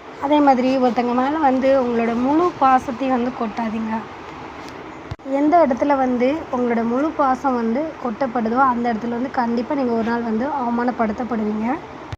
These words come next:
அவங்க மேல உங்களுக்கு ஆயிரம் மடங்கு அன்பு இருக்கட்டுமே, ஆனா வந்து நீங்க எக்காரணத்தை கொண்டும் வெளியில கொஞ்சம் கூட காட்டிக்காதீங்க. Because நீங்க அவங்க மேல வந்து ரொம்ப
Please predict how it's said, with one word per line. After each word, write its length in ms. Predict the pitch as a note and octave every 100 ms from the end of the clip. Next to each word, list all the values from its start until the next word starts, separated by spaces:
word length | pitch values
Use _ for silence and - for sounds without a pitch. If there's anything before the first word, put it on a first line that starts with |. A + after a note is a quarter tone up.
| - - -
அவங்க 240 | C4+ D4
மேல 280 | C#4 C4+ D#4
உங்களுக்கு 320 | C#4+ B3+ B3+ B3+ A#3+
ஆயிரம் 500 | B3+ D#4 F4+ E4 D#4 B3+
மடங்கு 340 | B3 D4+ F4
அன்பு 300 | C#4 A#3+ C4+
இருக்கட்டுமே, 480 | B3+ A3+ A3 G#3+ G#3+ A3 - - -
ஆனா 200 | A#3 B3 C#4
வந்து 220 | B3 B3
நீங்க 240 | C#4+ B3+ B3 A#3+
எக்காரணத்தை 500 | A3+ - C#4 C#4+ C4+
கொண்டும் 340 | A#3+ A3+ A3 E4+ - - A3
வெளியில 440 | A#3 C4 C#4 C4+ B3+
கொஞ்சம் 380 | B3 A#3 B3+ C#4+
கூட 160 | C4 C4+
காட்டிக்காதீங்க. 760 | C4 G#3+ G3+ G3+ G#3 G3 G3 G#3 E4 - - - - -
Because 440 | B3+ C4 C4 C4 -
நீங்க 260 | B3+ B3 B3+
அவங்க 200 | B3 A#3+
மேல 200 | A#3 C4+
வந்து 200 | D4+ D4
ரொம்ப 220 | C#4+ B3